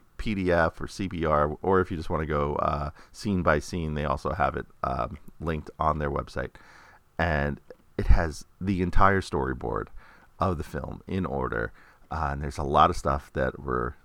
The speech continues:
was cut out, and I'm going to, uh, talk a bit about them when I can,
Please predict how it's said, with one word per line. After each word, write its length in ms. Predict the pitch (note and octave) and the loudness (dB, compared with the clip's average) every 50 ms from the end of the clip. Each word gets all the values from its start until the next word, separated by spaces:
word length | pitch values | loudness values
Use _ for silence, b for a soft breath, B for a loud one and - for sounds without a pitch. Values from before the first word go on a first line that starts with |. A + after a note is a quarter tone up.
| - - | -10 -8
was 200 | - D#2 D2+ - | -6 -6 -6 -6
cut 200 | - - C#2+ B1+ | -6 -6 -2 -2
out, 200 | B1 - - - | -2 -2 -4 -6
and 200 | - E2+ D2+ C#2 | -8 -6 -4 -2
I'm 180 | C#2+ D#2 D2+ D#2 | -2 -2 -2 -2
going 300 | F2+ F#2 G2 G2 F#2 F2 | -2 -2 -2 -2 -4 -6
to, 340 | - - - D#2 D2+ D2 | -6 -6 -4 -2 -2 -2
uh, 180 | C2 C2 C2 C2+ - | -2 -2 -2 -2 0
talk 240 | - A#2 G2+ E2+ - | 4 4 4 4 2
a 60 | D#2+ | -2
bit 240 | - - D#3+ G3 G3 | -2 2 4 4 4
about 320 | D3+ C3 A2+ F#2 F2+ - | 6 8 8 8 6 6
them 220 | E2+ D2+ D#2+ E2 - - - - | 0 -2 -4 -4 -8 -14 -12 -8
when 280 | E2+ E2 D#2 D#2 D#2 | -6 0 0 2 2
I 120 | D2+ C#2+ C#2+ | 2 0 6
can, 440 | - - D#2 C#2+ C#2 C2+ C2+ C2+ | 8 8 8 8 4 -2 -4 -6